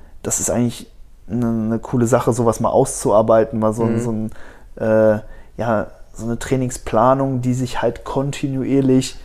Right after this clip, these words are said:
Speaker 1: immer eben auch an das Feedback des Athleten
Speaker 2: Mhm.
Speaker 1: und auch an die Lebensumstände anpasst. Da muss man natürlich dann viele Fragen dann e-, oder viele Parameter dann eben auch abfragen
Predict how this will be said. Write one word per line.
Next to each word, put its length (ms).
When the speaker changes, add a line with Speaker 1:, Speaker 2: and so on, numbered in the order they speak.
Speaker 1:
immer 380
eben 200
auch 380
an 120
das 160
Feedback 720
des 560
Athleten 640
Speaker 2:
Mhm. 140
Speaker 1:
und 200
auch 180
an 100
die 80
Lebensumstände 920
anpasst. 480
Da 60
muss 200
man 100
natürlich 340
dann 200
viele 280
Fragen 580
dann 120
e-, 240
oder 160
viele 300
Parameter 720
dann 340
eben 180
auch 140
abfragen 800